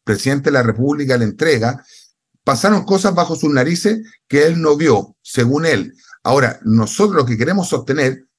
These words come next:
es que probablemente tuvo los antecedentes y no tomó acciones con respecto a lo que estaba pasando en el momento adecuado. Y eso básicamente lo deja en una situación media frágil, tomando en cuenta que la, eh, al, al omitir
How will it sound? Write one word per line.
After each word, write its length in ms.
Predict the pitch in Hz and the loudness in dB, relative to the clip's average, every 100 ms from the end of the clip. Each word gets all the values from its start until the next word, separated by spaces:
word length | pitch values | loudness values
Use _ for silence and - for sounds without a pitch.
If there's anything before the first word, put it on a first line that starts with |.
| _ - | _ -4
es 160 | 131 | -4
que 320 | 139 180 208 - - | -2 -2 -4 -8 -2
probablemente 680 | 131 147 165 160 180 151 | 2 2 2 0 0 -2
tuvo 360 | 120 208 226 202 | 0 4 4 6
los 120 | 151 | 4
antecedentes 840 | 127 113 110 - 104 120 151 202 - - - | 2 0 -2 -2 -2 -2 -2 -4 -6 -20 -4
y 100 | 117 | 0
no 200 | 147 165 | 2 0
tomó 500 | 175 160 160 190 - - - | 0 0 0 -2 -4 -14 -4
acciones 440 | 120 117 160 165 | -4 -2 -2 0
con 160 | 160 131 | -2 -2
respecto 260 | 117 147 | -2 0
a 60 | 147 | 0
lo 40 | |
que 60 | 117 | 0
estaba 200 | 117 135 | 0 0
pasando 340 | 120 151 165 | 0 -2 -4
en 120 | 135 | -2
el 60 | 135 | 0
momento 400 | 123 135 143 143 | 2 0 -2 0
adecuado. 560 | 123 107 120 110 80 - - - | 2 0 0 0 -2 -6 -20 -6
Y 160 | 123 | -2
eso 340 | 170 175 196 - | -2 0 -2 -2
básicamente 560 | 110 139 143 139 151 160 | -2 -2 0 -2 -2 -2
lo 120 | 131 | 0
deja 360 | 123 135 175 180 _ _ - | 0 0 -2 -6 _ _ -6
en 160 | 113 123 | 0 2
una 800 | 139 135 127 123 120 117 113 107 | 2 2 2 2 2 2 0 -2
situación 360 | 113 110 156 139 | -2 -2 0 -2
media 180 | 127 | -2
frágil, 500 | 113 - - 180 190 _ _ | 0 -2 -2 -4 -6 _ _
tomando 340 | - 117 135 143 | -2 0 2 0
en 80 | 123 | -2
cuenta 400 | 135 143 156 139 | -2 -2 -2 -2
que 240 | 160 175 _ _ | -2 -6 _ _
la, 200 | - 117 117 | -4 -2 0
eh, 260 | 120 117 113 | 0 2 0
al, 300 | 110 113 110 - | 0 0 0 -2
al 160 | 110 | 0
omitir 640 | 113 117 127 226 254 113 90 | 2 2 2 4 4 4 -4